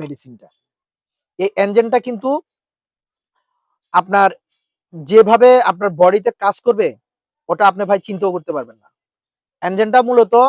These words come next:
আপনার মাথা ঠান্ডা, even আপনার মেজাজ ঠিক রাখার জন্য, even আপনার টেনশন কমানোর জন্য। এবার আসেন যে টেনশন, টেনশন কি? টেনশন হচ্ছে আপনি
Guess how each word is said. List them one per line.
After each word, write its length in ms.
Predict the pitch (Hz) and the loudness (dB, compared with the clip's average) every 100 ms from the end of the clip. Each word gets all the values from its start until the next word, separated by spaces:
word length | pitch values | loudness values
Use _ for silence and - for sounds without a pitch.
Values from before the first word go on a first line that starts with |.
| - | -2
আপনার 200 | - 196 175 | -6 -4 -4
মাথা 160 | 170 196 | -4 -6
ঠান্ডা, 260 | 202 190 190 233 _ _ _ _ _ 175 | -8 -2 -2 -2 _ _ _ _ _ -6
even 220 | 196 196 185 _ 160 | -4 -4 -10 _ -8
আপনার 240 | 160 180 170 | -4 -4 -2
মেজাজ 320 | 170 165 185 - - _ _ | -4 0 -2 -2 -14 _ _
ঠিক 120 | 208 175 196 | -18 -8 -4
রাখার 220 | 202 170 | -4 -6
জন্য, 180 | 185 175 190 - _ _ _ _ 226 | -6 -6 -10 -12 _ _ _ _ -4
even 220 | 247 247 208 - - | 2 0 0 -10 -6
আপনার 200 | 202 - 220 | -6 -4 0
টেনশন 360 | 220 - 254 240 | -2 -2 -8 -4
কমানোর 340 | 226 202 170 135 | -4 -2 -6 -12
জন্য। 160 | 120 104 _ _ _ _ _ _ _ _ - | -20 -20 _ _ _ _ _ _ _ _ 2
এবার 220 | 247 247 202 | 4 6 2
আসেন 180 | 156 113 _ _ _ _ 175 | -2 -14 _ _ _ _ -8
যে 60 | 196 - | -8 2
টেনশন, 400 | 240 240 - 127 107 _ _ _ 214 | 2 4 -2 -10 -14 _ _ _ 0
টেনশন 340 | 247 240 285 240 | 0 0 -2 -4
কি? 80 | - - - | -16 -14 -6
টেনশন 340 | 196 202 254 247 | -6 -2 -2 -2
হচ্ছে 240 | - 269 302 - _ _ _ _ _ _ _ 185 | -4 -2 -2 -4 _ _ _ _ _ _ _ 0
আপনি 260 | 214 220 | 0 0